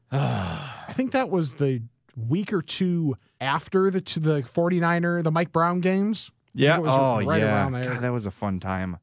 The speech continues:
Speaker 2: And
Speaker 1: The
Speaker 2: especially when
Speaker 1: offense
Speaker 2: you,
Speaker 1: still sucked.
Speaker 2: yeah, you knew that team wasn't anything.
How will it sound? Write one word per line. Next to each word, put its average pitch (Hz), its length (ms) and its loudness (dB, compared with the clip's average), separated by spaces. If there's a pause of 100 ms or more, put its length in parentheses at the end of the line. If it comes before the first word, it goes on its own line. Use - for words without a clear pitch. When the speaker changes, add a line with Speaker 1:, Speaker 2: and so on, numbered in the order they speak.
(140)
Speaker 2:
And 226 220 0
Speaker 1:
The 226 120 -2
Speaker 2:
especially 330 360 4
when - 20 -
Speaker 1:
offense 240 220 4
Speaker 2:
you, 208 60 4
Speaker 1:
still 214 140 6
sucked. 139 500 -2
Speaker 2:
yeah, 220 160 4
you 214 200 4
knew 262 220 2
that 226 220 0
team 202 220 0
wasn't 156 260 0
anything. 185 500 -2